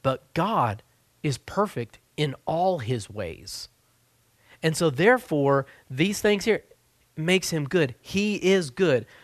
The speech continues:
Psalms one oh seven one says, "Oh, give thanks to the Lord, for he is good. For his mercy endures forever."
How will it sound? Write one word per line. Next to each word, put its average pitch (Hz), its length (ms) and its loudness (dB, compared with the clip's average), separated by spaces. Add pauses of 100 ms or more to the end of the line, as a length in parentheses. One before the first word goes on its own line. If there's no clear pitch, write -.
(100)
Psalms 185 380 0
one 170 180 2
oh 165 60 0
seven 143 400 -2
one 147 180 2
says, 120 320 -2
"Oh, 156 160 2
give 165 240 -2
thanks 160 360 0
to 160 120 -6
the 151 140 -4
Lord, 120 320 -2
for 113 260 -8
he 180 480 -4 (100)
is 147 440 0 (140)
good. 120 360 -2 (840)
For 160 200 2
his 151 240 2
mercy 151 680 0
endures 147 600 -4
forever." 123 720 -4